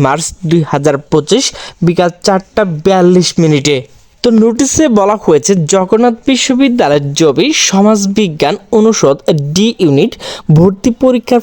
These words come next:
ফলাফল আগামী সপ্তাহে প্রকাশিত হবে বলে জানিয়েছেন ভারপ্রাপ্ত রেজিস্ট্রার অধ্যাপক ডক্টর মোহাম্মদ শেখ গিয়াসউদ্দিন। তিনি জানান,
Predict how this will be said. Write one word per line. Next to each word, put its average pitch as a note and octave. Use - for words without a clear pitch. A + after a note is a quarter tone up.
ফলাফল D3+
আগামী G3+
সপ্তাহে D#3+
প্রকাশিত D3+
হবে D#3+
বলে D3+
জানিয়েছেন E3+
ভারপ্রাপ্ত E3+
রেজিস্ট্রার D#3
অধ্যাপক D3+
ডক্টর D#3+
মোহাম্মদ D3+
শেখ E3
গিয়াসউদ্দিন। D3+
তিনি C#4
জানান, C#3+